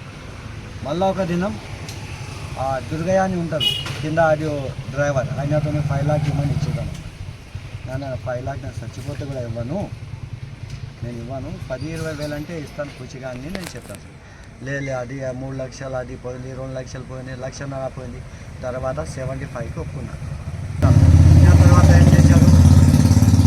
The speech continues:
ఆర్టీజీఎస్ చేశారు, ఫిఫ్టీ టూ ల్యాక్ ఎయిటీ సెవెన్ థౌజండ్ ఫైవ్ హండ్రెడ్ ఆర్టీజీఎస్ చేశారు ఆరో తారీఖు, పోయిన నెల ఆరో తారీఖు. చేయంగానే నేను తీసుకున్నా, తీసుకొని నాకు తొమ్మిదిన్నరకి ఫోన్ చేసి డీటీ అంటాడు,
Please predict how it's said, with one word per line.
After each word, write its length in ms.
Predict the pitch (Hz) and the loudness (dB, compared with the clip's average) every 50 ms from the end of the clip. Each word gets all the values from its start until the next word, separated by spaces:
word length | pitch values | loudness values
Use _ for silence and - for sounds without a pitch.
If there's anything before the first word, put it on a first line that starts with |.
| - - - - - - 143 135 143 | 6 6 6 6 6 4 4 4 4
ఆర్టీజీఎస్ 480 | 151 151 - - - - - - - - | 4 4 4 4 4 4 4 4 4 4
చేశారు, 240 | - - - - - - - - - - - - - - - - - - | 4 4 4 4 4 4 2 2 2 2 2 2 2 2 2 2 2 2
ఫిఫ్టీ 480 | - - - - - - - - - | 2 0 0 0 0 0 0 0 0
టూ 60 | 135 | 0
ల్యాక్ 260 | 131 - - 160 165 - - - - - - - - - - - | 0 0 0 0 -2 -2 -2 -2 -2 -2 -2 -2 -2 -2 -2 -2
ఎయిటీ 300 | - - - - - - | -2 -2 -2 -2 0 0
సెవెన్ 260 | - - - - - - | 0 0 0 0 0 -2
థౌజండ్ 280 | - - - 160 180 | -2 -2 -2 -4 -4
ఫైవ్ 180 | - - 143 135 | -6 -6 -6 -6
హండ్రెడ్ 240 | 135 131 156 175 165 | -6 -6 -6 -6 -6
ఆర్టీజీఎస్ 500 | 131 120 120 127 127 139 151 139 - 131 | -8 -8 -8 -10 -8 -8 -10 -10 -10 -10
చేశారు 240 | 120 147 160 151 - - | -8 -6 -6 -6 -6 -4
ఆరో 180 | 139 151 160 170 | -4 -2 -2 -2
తారీఖు, 840 | 147 - 120 117 - - - - - - - - - - - - | -4 -4 -6 -6 -6 -8 -8 -8 -8 -8 -8 -8 -8 -8 -8 -6
పోయిన 220 | - 151 160 165 170 | -4 -2 -2 -2 -2
నెల 200 | 170 160 151 143 | -2 -2 -2 -4
ఆరో 100 | 117 113 | -4 -6
తారీఖు. 300 | - - - - - - - - - - - - - - - - - - - - - - - - - - - - - - - - - - 139 | -8 -8 -8 -8 -8 -8 -8 -8 -8 -8 -10 -10 -10 -10 -8 -8 -8 -8 -8 -10 -10 -10 -10 -10 -10 -10 -10 -10 -10 -10 -10 -10 -10 -8 -4
చేయంగానే 500 | 147 156 160 160 156 156 160 165 175 165 | -4 -2 -2 -2 -2 -2 -4 -4 -4 -6
నేను 160 | 151 156 147 | -6 -6 -8
తీసుకున్నా, 460 | - - 131 120 - - 147 139 147 | -8 -12 -14 -12 -12 -10 -8 -8 -10
తీసుకొని 520 | 135 - 135 - - 143 143 143 139 131 127 | -10 -12 -12 -12 -10 -10 -10 -10 -10 -10 -10
నాకు 360 | 135 131 127 123 131 117 - | -10 -10 -10 -12 -12 -14 -12
తొమ్మిదిన్నరకి 580 | 135 131 151 156 151 143 147 143 143 143 143 147 | -10 -8 -8 -8 -6 -8 -6 -6 -6 -6 -8 -10
ఫోన్ 300 | - - 139 135 135 135 | -10 -10 -10 -10 -8 -10
చేసి 220 | 139 131 - 143 | -10 -10 -10 -10
డీటీ 460 | 135 117 107 107 127 127 131 143 143 | -12 -12 -12 -12 -12 -12 -10 -10 -10
అంటాడు, 280 | 139 131 120 131 127 | -10 -10 -10 -10 -10